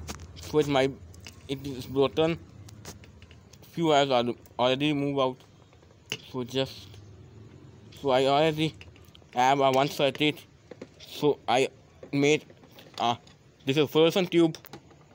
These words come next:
which I already run with C C F L driver, four tube, four wire, two filaments,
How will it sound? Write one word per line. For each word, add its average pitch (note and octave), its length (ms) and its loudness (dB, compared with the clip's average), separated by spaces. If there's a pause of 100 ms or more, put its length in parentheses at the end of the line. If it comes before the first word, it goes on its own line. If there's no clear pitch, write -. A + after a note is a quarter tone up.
(1200)
which C#3+ 160 -2
I C#3+ 240 4 (400)
already D3+ 440 4 (220)
run C3 420 -4
with B2+ 280 -6 (300)
C D#3 160 -12
C F3+ 160 -2
F D3+ 100 0
L D#3 100 2
driver, C3+ 300 0
four D#3 260 -4
tube, D#3 320 -8 (720)
four E3+ 320 0 (1040)
wire, C3 340 2 (360)
two D#3 120 -4
filaments, A2+ 580 -4